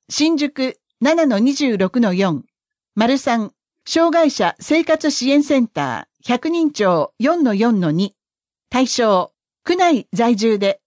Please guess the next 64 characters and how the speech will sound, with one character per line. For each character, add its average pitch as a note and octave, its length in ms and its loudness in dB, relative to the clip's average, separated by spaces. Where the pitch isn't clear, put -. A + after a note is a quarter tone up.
統 D#4+ 160 2
合 D4+ 200 2
失 - 240 -6
調 C#4+ 180 2
症 B3+ 300 0
と A3+ 200 -2
診 C#4 280 0
断 C#4 200 0
さ B3+ 140 -2
れ B3+ 80 0
た B3 140 -4
方 A#3 240 -4
の G3+ 180 -2
ご F#3+ 120 0
家 C#4+ 140 0
族 E3+ 400 -4
二 D4 160 4
十 A#3+ 240 0
五 G3+ 160 0
名。 D3+ 280 -4
申 C4+ 160 4
し D4 120 -4
込 B3 140 -2
み、 A#3 180 -2
十 D#4 240 0
一 E4 260 -2
月 D4 220 -2
七 C4 260 2
日 A#3 300 -2
金 D#4 240 0
曜 D#4+ 200 2
か F3+ 120 -4
ら D#3 180 -4
電 C4+ 220 2
話 D4+ 140 2
で C4+ 120 0
問 C4+ 220 0
い D4 60 2
合 C#4+ 60 2
わ C#4+ 60 2
せ C#4+ 140 -4
先 B3 320 -4
へ、 G3 160 -2
先 D4 220 0
着 C4+ 240 -4
順、 G#3+ 260 -2
新 E4 260 -2
宿 - 240 -6
区 - 300 -4
ホ D#4 160 0
ー - 20 2
ム E4+ 140 -2
ペ E4 160 0
ー D4 40 2
ジ B3+ 140 -4
か B3 120 -2
ら B3 120 0
も A3+ 220 0
申 A3 140 2
し - 100 -4
込 A3 120 -2
め G3+ 120 0
ま G3 140 -2
す。 - 200 -16